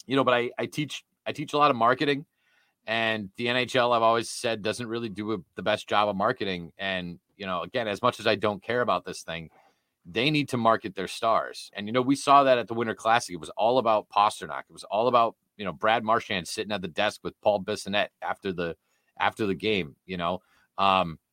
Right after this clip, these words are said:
putting the, f-, having the fan votes to get Bur-, to get Pastrnak into the All-Star game to me is just silly. He's, you know, who's more marketable to this league? Who's a better face for the league, David Pastrnak or Dylan Larkin?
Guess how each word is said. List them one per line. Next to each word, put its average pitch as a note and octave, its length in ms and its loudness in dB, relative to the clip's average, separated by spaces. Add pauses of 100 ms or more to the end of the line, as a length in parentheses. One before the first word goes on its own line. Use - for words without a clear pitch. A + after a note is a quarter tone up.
(1200)
putting D3 500 4
the, A2+ 360 2
f-, - 360 -16
having D3 240 4
the B2 80 2
fan C3+ 420 -2
votes G#2+ 500 4
to A2 100 -2
get G2+ 240 0
Bur-, G#2 240 0
to - 160 -12
get A2+ 160 -2
Pastrnak G#2 640 0 (100)
into G#2 160 -8
the F#2 120 -2
All-Star G2+ 340 0
game B2 160 -4
to - 120 -14
me A2+ 120 -4
is G2+ 100 -4
just - 220 -10
silly. D#2+ 280 -6
He's, F#2 240 -6 (580)
you A2+ 120 -4
know, E2 220 -4 (200)
who's C3+ 300 2
more D3 140 6
marketable B2+ 500 6
to G#2+ 100 -4
this G2 220 -4
league? G2 240 0
Who's A#2 180 -2
a C3+ 60 2
better A#2+ 280 2
face A2 380 -4
for A2+ 300 0
the G2 80 0
league, G2 240 -2
David A#2 260 -2
Pastrnak B2 580 0
or G2+ 120 -6
Dylan G#2 320 -4
Larkin? F#2 400 -4